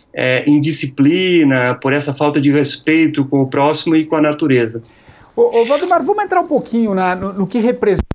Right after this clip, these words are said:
Speaker 2: o alpinismo pra você, de que forma ele também nos ensina muita, mu-, muita coisa. É, eu acho que, assim, você chegou aos pontos mais extremos aí do, do mundo, né? Os lugares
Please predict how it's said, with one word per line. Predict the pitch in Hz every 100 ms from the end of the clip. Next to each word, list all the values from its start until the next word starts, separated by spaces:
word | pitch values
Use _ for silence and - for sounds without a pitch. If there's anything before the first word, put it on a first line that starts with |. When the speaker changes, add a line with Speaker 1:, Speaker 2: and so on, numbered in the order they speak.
| -
Speaker 2:
o |
alpinismo | 208 202 190 160 196 196 147 156
pra | 160
você, | 151 147 - 214
de | 226
que | -
forma | 220 - 233 262 226
ele | 202
também | - 190 190
nos | 214 190 170
ensina | 202 - - - 233 220 175
muita, | 160 165 156 - 147 139 139
mu-, | 151 165
muita | 156 165 151
coisa. | 127 175 202 160 127
É, | 156 170 170 - - - -
eu | 247
acho | 247
que, | 262
assim, | 247 226
você | 185 190 254 277 247 - _ _
chegou | - 277 190 220
aos | 233 - -
pontos | _ 202 226 220 196 139 -
mais | 175 202
extremos | 208 - - 190 220 196 139
aí | 156 165
do, | 151 151 131
do | 120 131
mundo, | 135 196 180
né? | 143
Os | 160 135
lugares | 135 147 170 156 - - -